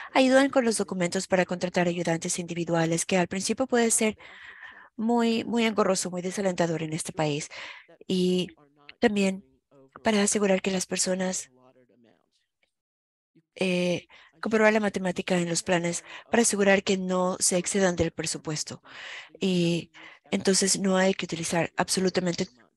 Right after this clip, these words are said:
todo lo que es asignado cada mes. Pueden ahorrar para algunas cosas costosas y el, entrenar a los usuarios del servicio, a los familiares en habilidades de autodirección, por ejemplo, cómo entrevistar y seleccionar a los candidatos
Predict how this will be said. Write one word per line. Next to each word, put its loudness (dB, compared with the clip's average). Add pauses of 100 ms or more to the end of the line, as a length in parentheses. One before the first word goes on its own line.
(100)
todo 4
lo -2
que -2
es -4
asignado 0
cada 0
mes. -8 (600)
Pueden 6
ahorrar 4 (500)
para 4
algunas -2
cosas -4 (280)
costosas -2 (400)
y 4 (1400)
el, -8 (120)
entrenar -4
a -2
los -4
usuarios 0
del 0
servicio, 0
a 2
los -2
familiares -2
en -4
habilidades 0
de 0
autodirección, 0
por -6
ejemplo, -2
cómo -4
entrevistar 0
y 0
seleccionar -2
a 4
los -2
candidatos 0